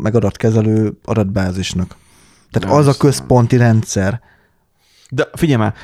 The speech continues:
Speaker 2: hogyha lenne a karszalagján egy Q R kód, mondjuk ott meg egy Q R kód olvasót kéne szerencsétlennek vinni magával. Nem le-, nem lehetne egyből leolvasni a,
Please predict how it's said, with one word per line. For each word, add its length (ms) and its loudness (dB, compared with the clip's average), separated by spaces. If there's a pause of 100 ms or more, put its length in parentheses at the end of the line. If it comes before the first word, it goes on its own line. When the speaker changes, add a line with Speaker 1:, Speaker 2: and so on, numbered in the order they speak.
Speaker 2:
hogyha 220 0
lenne 320 2
a 80 0
karszalagján 600 0
egy 100 2
Q 200 -2
R 140 0
kód, 360 -6 (640)
mondjuk 280 -2
ott 120 -2
meg 120 -2
egy 80 -4
Q 160 -6
R 120 -4
kód 220 -4
olvasót 380 -4
kéne 300 -2
szerencsétlennek 840 -2
vinni 220 -2
magával. 720 -4 (520)
Nem 200 0
le-, 160 0
nem 260 0
lehetne 220 0
egyből 240 0
leolvasni 540 0
a, 220 0